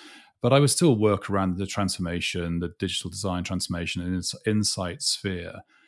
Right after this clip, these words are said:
because it actually, you know, it's what I'm good at and it's what I love. And if you d-,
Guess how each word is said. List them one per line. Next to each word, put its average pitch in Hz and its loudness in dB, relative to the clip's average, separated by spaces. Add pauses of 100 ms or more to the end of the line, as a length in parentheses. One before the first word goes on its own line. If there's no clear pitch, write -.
(200)
because 117 2 (140)
it - -6
actually, 107 -2 (220)
you - -10
know, 110 -2
it's 110 -6
what 120 2
I'm 110 4
good 101 4
at 78 -6 (180)
and 92 -2 (120)
it's 101 -6
what 104 0
I 98 2
love. 95 0
And 95 -2
if 107 -8
you 113 0
d-, 135 -8